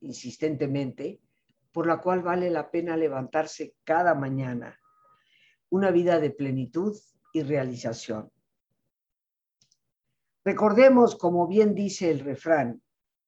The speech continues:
no son los años en tu vida los que cuentan,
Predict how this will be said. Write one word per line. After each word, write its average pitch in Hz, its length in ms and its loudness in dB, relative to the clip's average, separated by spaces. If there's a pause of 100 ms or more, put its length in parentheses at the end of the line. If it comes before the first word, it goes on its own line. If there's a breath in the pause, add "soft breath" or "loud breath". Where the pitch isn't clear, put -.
(1600)
no 233 180 6
son 214 580 2 (680)
los 156 340 -4
años 190 440 0
en 135 160 -4
tu 143 120 -4
vida 160 280 2
los 143 180 -6
que 120 140 -14
cuentan, 139 600 -2